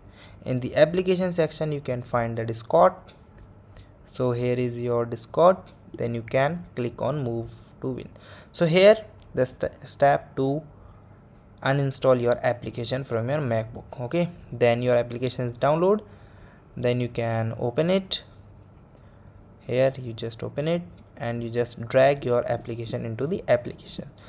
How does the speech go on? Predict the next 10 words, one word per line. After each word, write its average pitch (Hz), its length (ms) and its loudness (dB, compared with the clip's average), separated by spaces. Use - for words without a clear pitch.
So 170 160 2
this 185 200 4
is 190 140 0
the 190 100 6
way 175 220 0
for 160 220 0
installing 127 560 -2
and 120 180 -4
uninstalling 117 500 -6
your 143 180 -4